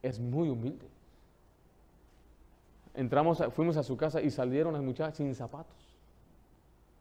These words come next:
porque son del campo todavía. Y nunca nos hablaron como gente abajo. Esa gente tiene todo,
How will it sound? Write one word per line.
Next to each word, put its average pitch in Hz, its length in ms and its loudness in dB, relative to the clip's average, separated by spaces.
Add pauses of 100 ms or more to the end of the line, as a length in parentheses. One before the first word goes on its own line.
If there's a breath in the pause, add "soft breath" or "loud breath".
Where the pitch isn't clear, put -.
(100)
porque 127 240 -4
son 131 160 -2
del 156 100 2
campo 196 300 -8
todavía. 190 340 -8 (1300 soft breath)
Y 160 80 4
nunca 160 340 4
nos 165 180 4
hablaron 151 520 4
como 135 340 2
gente 135 580 2
abajo. 123 400 0
Esa 151 160 -4
gente 165 300 -2
tiene 151 260 0
todo, 151 460 -2